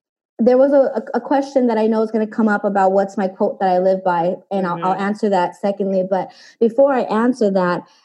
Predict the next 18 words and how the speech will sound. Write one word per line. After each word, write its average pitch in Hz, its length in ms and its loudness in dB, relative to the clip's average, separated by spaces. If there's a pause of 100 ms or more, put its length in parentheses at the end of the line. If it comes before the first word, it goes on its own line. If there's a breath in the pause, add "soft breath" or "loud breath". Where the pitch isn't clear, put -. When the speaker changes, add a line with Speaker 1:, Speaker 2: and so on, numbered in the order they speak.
(1000 soft breath)
Speaker 1:
to 226 460 2 (440)
find 262 320 2
your 269 100 4
support 220 460 0
group 240 220 2
means 226 320 2
you're, 214 320 2
you 208 160 2
gotta 220 240 0
be 202 140 0
ready 190 360 0
to 196 120 -8
suspend. 208 800 -2 (140)
You 214 100 -4
gotta 220 260 2
be 262 140 2
ready 240 460 2
to, 185 260 2